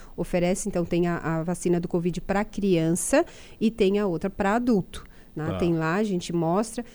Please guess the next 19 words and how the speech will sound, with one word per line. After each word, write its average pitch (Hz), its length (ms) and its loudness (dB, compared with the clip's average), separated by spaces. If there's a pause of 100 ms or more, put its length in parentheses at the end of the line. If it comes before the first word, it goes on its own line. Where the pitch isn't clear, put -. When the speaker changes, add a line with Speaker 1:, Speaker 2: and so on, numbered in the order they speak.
(160)
Speaker 1:
mostramos, 202 840 6
ontem 185 240 4
eu 190 60 0
mostrei 175 280 0
vários 170 520 2
frasquinhos, 226 760 4
que - 120 0
é 190 120 6
diferente, 208 800 6
é 180 80 2
separado, 196 720 0
mas 170 220 -4
a - 20 -2
gente 170 300 -2
mostra, 180 500 0
tá 160 140 -4
tudo 185 220 -6
lá 220 120 0
certinho, 226 540 -4